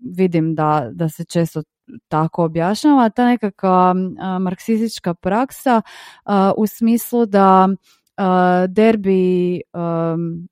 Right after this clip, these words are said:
nastaju radi gradnje, a, identiteta tih određenih klubova, točnije radi gradnje, a, identiteta tih navijača i da se oni obično zasnivaju na toj razlici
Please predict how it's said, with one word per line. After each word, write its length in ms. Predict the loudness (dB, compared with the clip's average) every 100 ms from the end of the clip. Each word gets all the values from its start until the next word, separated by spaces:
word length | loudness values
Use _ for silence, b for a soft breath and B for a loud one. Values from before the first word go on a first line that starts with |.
| -10
nastaju 640 | -2 0 0 0 2 4
radi 300 | 4 4 0
gradnje, 840 | 0 2 2 2 0 0 0 0 -4
a, 220 | -6 -4 -2
identiteta 840 | 0 0 0 -4 -2 -2 0 -2
tih 300 | -4 -6 -4
određenih 600 | -6 -2 -2 -2 -4 -4
klubova, 580 | -2 -2 2 4 6 4
točnije 680 | 2 -4 -2 -2 0 0 2
radi 240 | 0 0
gradnje, 560 | 0 0 0 0 -2 -2 b b b b -10
a, 380 | -6 -4 -4 -4
identiteta 800 | -4 0 0 -2 -4 -4 -2 -6
tih 320 | -4 -6 -4
navijača 640 | -6 -2 -2 -2 -4 -2
i 80 | 0
da 140 | 2 -2
se 200 | 0 0
oni 380 | 2 4 4 2 b b b
obično 480 | 0 0 0 0 0
zasnivaju 760 | -2 -2 0 2 4 4 4
na 180 | 2 0
toj 200 | 2 4
razlici 840 | 6 4 4 0 -2 -2 0 2